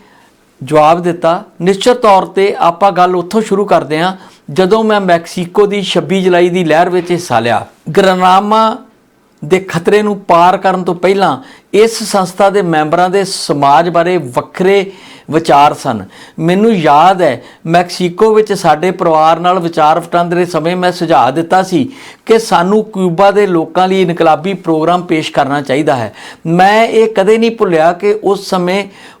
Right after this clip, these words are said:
ਮੋਨਕਾਂਡਾ ਆਰਮੀ ਕੈਂਪ ਉੱਤੇ ਹਮਲੇ 'ਚ ਹਿੱਸਾ ਲੈਣ ਵਾਲੇ ਇੱਕ ਜਣੇ ਨੇ ਕਿਵੇਂ ਜਵਾਬ ਦਿੱਤਾ ਸੀ। ਉਸਨੇ ਮੈਨੂੰ ਕਿਹਾ ਸੀ,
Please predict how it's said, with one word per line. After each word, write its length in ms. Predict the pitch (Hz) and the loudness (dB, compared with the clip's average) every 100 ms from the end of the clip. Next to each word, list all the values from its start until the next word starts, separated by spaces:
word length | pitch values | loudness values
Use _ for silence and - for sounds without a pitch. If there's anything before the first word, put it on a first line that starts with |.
| - | -12
ਮੋਨਕਾਂਡਾ 1080 | 156 165 175 185 190 196 196 196 202 196 - | -6 0 2 2 0 0 2 4 4 2 0
ਆਰਮੀ 420 | 147 156 160 180 190 | 0 0 0 -2 -2
ਕੈਂਪ 360 | 180 175 170 | -2 -2 -4
ਉੱਤੇ 400 | 175 - 190 185 | -8 -2 0 0
ਹਮਲੇ 440 | 151 151 139 147 175 | -2 -2 0 0 0
'ਚ 120 | 185 175 175 - - | -2 -4 -8 -20 -6
ਹਿੱਸਾ 320 | 170 170 180 202 | -4 0 2 4
ਲੈਣ 280 | 196 185 | 4 2
ਵਾਲੇ 280 | 185 180 180 | 2 2 0
ਇੱਕ 340 | 180 185 185 196 | -2 -2 -2 -2
ਜਣੇ 300 | 185 180 180 | -2 -2 -2
ਨੇ 160 | 185 | -4
ਕਿਵੇਂ 340 | 185 185 185 170 | -2 -2 0 0
ਜਵਾਬ 280 | 151 135 | 2 0
ਦਿੱਤਾ 280 | 120 127 127 | -2 -4 -6
ਸੀ। 200 | 127 120 - - - | -4 -10 -10 -20 -6
ਉਸਨੇ 280 | - 185 214 | -2 0 0
ਮੈਨੂੰ 240 | 208 202 196 | 0 -2 0
ਕਿਹਾ 240 | 185 202 | 2 2
ਸੀ, 300 | 202 214 214 | 2 -4 -4